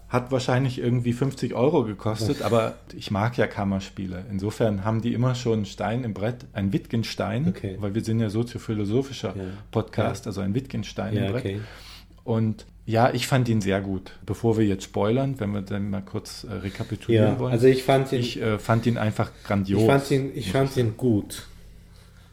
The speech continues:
Speaker 1: Gut.
Speaker 2: Ja, also ich fand ihn nur
Speaker 1: Na
Speaker 2: gut.
Speaker 1: gut. Nur
Speaker 2: Aber,
Speaker 1: gut.
Speaker 2: aber ich meine, sehr gut im Hinblick auf die Besprechung, ähm, dieser Theorie,
Speaker 1: Ja.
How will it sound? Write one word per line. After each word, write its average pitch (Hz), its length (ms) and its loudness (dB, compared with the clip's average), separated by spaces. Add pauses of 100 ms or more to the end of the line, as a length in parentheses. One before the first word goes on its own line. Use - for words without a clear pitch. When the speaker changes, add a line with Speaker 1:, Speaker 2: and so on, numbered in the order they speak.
(160)
Speaker 1:
Gut. 113 140 0
Speaker 2:
Ja, 92 80 0
also 95 200 -6
ich 117 160 -8
fand 135 220 0
ihn 123 160 2
nur 139 320 8
Speaker 1:
Na 107 100 0
Speaker 2:
gut. 104 160 0
Speaker 1:
gut. - 260 -10 (680)
Nur 110 180 2
Speaker 2:
Aber, 120 220 0
Speaker 1:
gut. - 100 -14
Speaker 2:
aber 147 200 6
ich 151 160 4
meine, 127 400 2 (840)
sehr 139 400 6
gut 196 320 -4
im 143 120 0
Hinblick 156 520 -2
auf 135 260 -6
die 139 120 -8
Besprechung, 139 840 -6 (100)
ähm, 117 600 -2 (360)
dieser 110 600 -4
Theorie, 113 480 -2 (1040)
Speaker 1:
Ja. 104 240 -4